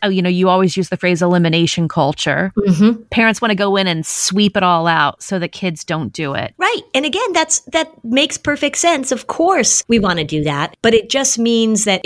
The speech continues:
Speaker 2: if we're looking at the rates of anxiety and depression in our young people now, we can't look at those numbers and say, "Yeah, we, we, we've got this thing figured out." We've gotta look at those numbers and say, "Okay, so let's, let's see how we can do better."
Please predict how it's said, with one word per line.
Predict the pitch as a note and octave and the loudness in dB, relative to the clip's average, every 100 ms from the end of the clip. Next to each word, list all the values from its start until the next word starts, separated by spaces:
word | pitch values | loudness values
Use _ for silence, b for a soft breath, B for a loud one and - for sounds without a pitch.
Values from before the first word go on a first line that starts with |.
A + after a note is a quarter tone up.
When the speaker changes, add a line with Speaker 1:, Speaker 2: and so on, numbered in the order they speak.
| - | -2
Speaker 2:
if | B3 C#4 | -2 2
we're | B3+ | 0
looking | A#3 A#3 E4 F#4 E4+ - | 0 -2 -2 -6 -8 -6
at | A3+ A3+ A3+ - b b | -6 -6 -10 -16 b b
the | F#3 F#3 F#3+ | -4 0 2
rates | G3 B3 B3+ C4+ | 2 0 0 -4
of | A#3+ | -2
anxiety | A#3 G#3 F#3+ G3 G3+ G3+ G3+ G3+ | 0 0 0 0 0 0 -2 -2
and | F#3+ E3+ | -4 -2
depression | - - F#3 F3+ G#3 F#3 | -4 -2 -2 0 0 -2
in | - F3+ | -2 -2
our | F3+ F3 | 0 0
young | F3+ F#3 F3+ | 0 0 -2
people | F#3+ E3 D#3 D3 | -2 -2 -2 -4
now, | C3 B2+ - E3+ - _ _ _ _ - | -4 -6 -8 -12 -16 _ _ _ _ -4
we | G#3 | -2
can't | - D#4 D#4+ | 0 -2 0
look | G#3 A#3 C#4 | 2 2 0
at | G#3+ | 0
those | F#3 D#3+ | 0 2
numbers | F3 G3+ F#3+ D3 D3+ | -2 -2 -2 -4 -4
and | D3+ | -4
say, | D3 F3 | -2 -2
"Yeah, | E3 A#3 E4 | 0 -2 -2
we, | G#3+ G#3 | -4 -4
we, | G3+ A3 G#3 | -4 -4 -2
we've | A3 | -2
got | A3+ A#3+ C#4+ | -2 -4 -4
this | C4 | -10
thing | C#4 C4 | -8 -10
figured | A#3 B3 B3+ | -8 -6 -2
out." | C4 G#3 - b b | 0 -2 -4 b b
We've | G#3+ G3 | 0 2
gotta | A3 B3+ F4 | 2 0 0
look | G3+ F#3 | -4 -6
at | E3 | -6
those | D#3+ D#3 | -6 -4
numbers | D#3+ D#3 D#3+ D#3+ - | -4 -2 0 0 0
and | F3+ E3 | -2 0
say, | F3+ E3+ - | 0 0 -2
"Okay, | F3+ F3 C#3+ C3+ B B | -6 -4 -8 -10 B B
so | B - F#3 | B 0 0
let's, | E3+ F3+ G#3 A3 - - - _ _ - | 2 2 0 -2 -2 -4 -6 _ _ -4
let's | G3 F#3+ | -4 -2
see | - G#3+ G3 | -2 0 0
how | F#3 F3 | 0 0
we | E3+ | -2
can | D#3+ D3+ | -2 -4
do | D3+ | -4
better." | C#3 D3 C#3+ C3+ | -2 -4 -4 -8